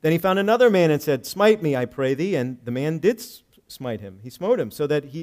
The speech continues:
in smiting, he wounded him. He said, "You want me to hurt you? God's commanding me to hurt you? Well, I, <laughs> I'm gonna really hurt you if it's God's command."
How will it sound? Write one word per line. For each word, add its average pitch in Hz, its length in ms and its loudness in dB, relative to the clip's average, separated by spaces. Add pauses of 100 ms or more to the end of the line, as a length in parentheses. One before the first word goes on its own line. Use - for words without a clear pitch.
in 160 140 -4
smiting, 190 400 0
he 190 100 -4
wounded 247 400 0
him. 123 320 -2 (960)
He 117 40 -20
said, 131 200 -8
"You 127 60 -4
want 160 100 -4
me 165 80 -4
to 131 80 -4
hurt 160 260 -4
you? 240 100 -10
God's 139 300 -2
commanding 165 360 -2
me 170 120 -4
to 160 100 -2
hurt 170 240 -4
you? 254 240 -6 (520)
Well, 131 320 -10
I, 123 120 -12 (680)
<laughs> - 80 -20 (500)
I'm 175 120 -8
gonna 160 120 -2
really 208 240 0
hurt 135 260 -6
you 92 120 -18 (420)
if 117 140 -16
it's 123 140 -12
God's 127 240 -4
command." 165 480 -6